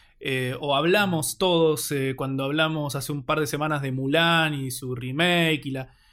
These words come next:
y la manera en la que se vendía, que era lo mismo que antes, pero disti-, al mismo tiempo distinto. Hay que empezar a saber separar la paja del trigo, ¿viste? Lo que es tipo la, contenido de la gacetilla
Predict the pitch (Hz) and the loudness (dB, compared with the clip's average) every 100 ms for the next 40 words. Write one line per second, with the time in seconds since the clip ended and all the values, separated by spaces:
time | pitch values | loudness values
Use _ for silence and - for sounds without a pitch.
0 | _ 135 143 143 151 175 185 170 151 143 | _ -4 0 2 2 4 4 4 2 0
1 | 143 135 127 143 139 143 156 175 160 156 | -2 -2 -2 0 0 0 2 4 4 4
2 | 160 156 147 175 175 170 151 156 170 170 | 2 0 0 0 2 0 2 2 2 0
3 | 143 147 143 139 143 135 - - 220 151 | -2 -2 -2 -2 -4 -6 -10 -12 -6 -2
4 | 160 160 151 165 165 151 127 - 175 170 | 0 0 0 0 2 0 -2 -2 -2 0
5 | 143 - - - _ - 220 240 202 - | -4 -6 -20 -20 _ 0 0 0 -6 -10
6 | - 156 175 196 190 180 160 175 180 180 | -16 -6 -2 2 0 2 2 2 0 -4
7 | _ - 156 147 165 170 151 156 151 123 | _ -4 0 2 2 2 0 0 0 -2
8 | 123 185 190 156 170 175 135 123 135 156 | -2 0 0 0 -2 -2 -2 -4 0 0
9 | - - 143 147 139 135 127 127 123 - | -2 -4 -4 0 0 0 -2 -6 -10 -18
10 | _ - _ _ - 82 - - - 139 | _ -20 _ _ -20 -20 -20 -20 -10 -6
11 | 127 139 160 165 156 143 139 135 131 120 | -2 0 2 4 4 2 0 -2 -2 -2
12 | 135 175 185 - 202 196 202 | -4 -2 0 2 2 2 0